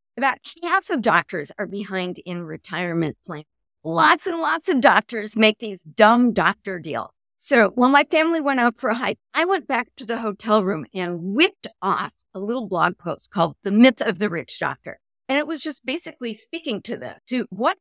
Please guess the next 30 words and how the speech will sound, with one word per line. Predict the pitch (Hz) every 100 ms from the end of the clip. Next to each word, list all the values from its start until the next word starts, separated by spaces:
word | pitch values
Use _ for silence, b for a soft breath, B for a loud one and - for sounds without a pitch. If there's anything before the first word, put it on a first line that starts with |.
| _
is | 294 370 -
the | 233
financial | - 190 147 151 185 160
reality | 170 156 160 160 151 147 156
of | 156
doctors | 131 151 143 143 131 -
and | 151
how | - 480 - _
is | 311 392 226
it | 139 202 214 _ _
that | 240 -
this | 294 339
couple | - - 381 - 185
came | - 233 226
to | - - _
see | - - - _ _
us | 139 165 233 - -
as | 190 180 185 - -
rich? | 294 285 - - _ _ -
I | 226 214 _ -
finished | 269 302 -
my | 277 240
vacation, | 233 220 254 247 233 190 -
and | 208
when | 208
I | 196 185
got | 202 220 294
back | 269 233 -
home, | 226 202 -
this | 202 254 -